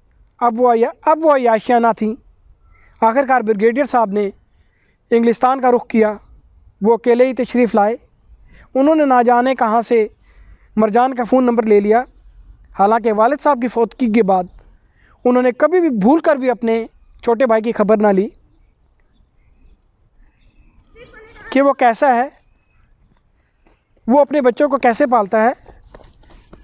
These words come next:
वो तो ना सिर्फ माँ का बल्कि बाप का भी लाडला था। मरजान इन तमाम बातों को बालाए ताक रखते हुए एयरपोर्ट से उन्हें घर ले आया।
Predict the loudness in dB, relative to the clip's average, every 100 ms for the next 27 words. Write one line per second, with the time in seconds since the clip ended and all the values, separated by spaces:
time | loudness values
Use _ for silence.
0 | -20 -20 -20 -20 -20 -4 -2 0 0 -2
1 | -2 -4 0 2 2 2 0 0 -2 0
2 | 0 0 -2 0 0 0 0 -2 -4 -6
3 | _ _ _ _ _ _ _ -20 _ _
4 | -2 0 2 0 0 -2 -2 0 0 0
5 | -2 -2 -2 0 -2 2 2 2 0 0
6 | 0 0 -6 -2 0 2 -2 -6 -20 -20
7 | -20 -20 -8 0 0 2 0 0 0 0
8 | 0 0 0 2 2 0